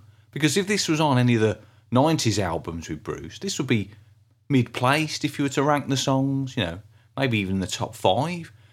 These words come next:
uh, on Fear of the Dark. Uh, but, you know, it, here it's just a sort of, uh, it's not as bad as a filler, but it, it's,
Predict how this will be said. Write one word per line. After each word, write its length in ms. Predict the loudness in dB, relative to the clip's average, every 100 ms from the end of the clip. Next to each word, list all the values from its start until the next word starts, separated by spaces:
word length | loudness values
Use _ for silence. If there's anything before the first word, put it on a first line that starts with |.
| _ _ _ -8
uh, 180 | -6 -4
on 240 | -4 -4
Fear 220 | 0 2
of 100 | 2
the 80 | -2
Dark. 420 | -2 0 -2 -8 -18 _ _ _ _ _
Uh, 220 | -8 -8
but, 160 | -6 -4
you 80 | 0
know, 120 | 2
it, 340 | 0 -4 -8 -18 -8
here 380 | 2 4 4
it's 160 | 2 0
just 280 | -2 -2 0
a 200 | -2 -2 -12 _
sort 200 | -6 -4
of, 140 | -4 -8 -20 -16
uh, 120 | -12 -6
it's 180 | -2 0
not 140 | 2
as 100 | 0
bad 280 | 2 2 2
as 120 | 0
a 60 | -4
filler, 480 | 2 2 2 -2 -12 -20 _
but 300 | 0 2 0
it, 160 | -4 -4 -4
it's, 360 | -8 -6 -10